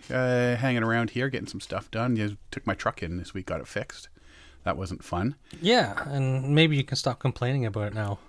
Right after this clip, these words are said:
Speaker 1: No, I got another thing to complain about. <laughs> And you, you weren't even in town to do anything this week.
Speaker 2: I was out of town.
Speaker 1: You were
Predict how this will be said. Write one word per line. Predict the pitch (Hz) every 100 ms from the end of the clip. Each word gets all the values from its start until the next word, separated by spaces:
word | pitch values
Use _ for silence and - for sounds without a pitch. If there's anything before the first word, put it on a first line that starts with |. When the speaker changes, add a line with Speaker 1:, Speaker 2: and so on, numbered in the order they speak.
| -
Speaker 1:
No, | 131 151 147
I | 135
got | 123 110
another | 107 101
thing | 98
to | 85
complain | 82 254
about. | 87 226 -
<laughs> | 220 226 - 208 160 - 190 - 170 - - 208 175 190 202 220 - - - - - - - - -
And | - 165 180 180 180 180 175 160
you, | 123 131 202 285 151 226 285 - -
you | 113 202
weren't | 285 139
even | 104 110
in | 107
town | 104 160 247
to |
do | 120 95
anything | 90 85 82
this | 82 -
week. | 55 - - -
Speaker 2:
I | 180 202
was | 143 120 98 101 - - - _ _ _
out | 220 202
of | -
town. | 143 - - - - - -
Speaker 1:
You | 160 180
were | -